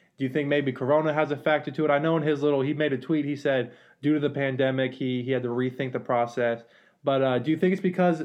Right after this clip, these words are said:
Texas has been struggling, or maybe another school is just offering them, uh, you know, more playing time or better stuff? What do you think it comes down to, especially if you're one of these top recruits like this guy is?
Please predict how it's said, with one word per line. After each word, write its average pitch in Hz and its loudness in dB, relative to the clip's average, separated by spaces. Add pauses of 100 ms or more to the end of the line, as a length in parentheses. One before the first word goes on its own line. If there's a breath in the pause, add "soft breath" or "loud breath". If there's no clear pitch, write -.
(180)
Texas 165 -2
has 147 -8
been 151 -2
struggling, 180 0
or 151 2
maybe 165 2
another 156 0
school 160 2
is 139 -2
just 147 -2 (420)
offering 147 -2
them, 143 0
uh, - -4 (180)
you 123 -8
know, 107 -4
more 107 -4
playing 160 -2
time 147 -2
or 110 -4 (200 loud breath)
better 135 -2
stuff? 151 0
What 165 0
do 202 0
you 196 -6
think 185 -2
it 160 -4
comes 151 -4
down 135 0
to, 127 0
especially 160 -2
if 135 -4
you're 131 0 (240 loud breath)
one 139 -2
of 131 -2
these 127 -2
top 135 -2
recruits 123 -2
like 113 -4
this 110 -12
guy 107 -4
is? 95 -6